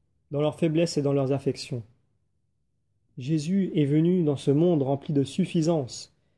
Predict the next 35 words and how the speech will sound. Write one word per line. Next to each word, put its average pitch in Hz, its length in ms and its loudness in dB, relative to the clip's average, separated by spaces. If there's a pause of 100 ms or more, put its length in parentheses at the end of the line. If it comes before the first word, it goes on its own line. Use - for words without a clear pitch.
qu'il 170 160 -2
méprise 185 540 2
et 139 240 4
délaisse 165 520 2
les 160 100 4
pauvres, 156 500 0 (680)
et 143 60 -10
qui 196 160 -2
les 185 100 8
rejette. 185 560 0 (1800)
Avec 143 320 -4
lui, 175 180 0
nous 156 140 0
sommes 151 400 0 (520)
disposés 180 600 0
à 160 40 4
recevoir 156 500 0
le 143 120 2
mépris 156 440 0
des 135 200 -2
orgueilleux. 120 440 -4 (1080)
Les 143 100 0
femmes 190 300 0
qui 180 100 0
avaient 151 220 0
accompagné 165 480 2
Jésus 151 320 2
depuis 147 240 0
la 143 100 4
Galilée 147 400 2
sont 156 220 0
venues 165 260 2
au 170 80 4
sépulcre 165 600 -2
apporter 185 640 -4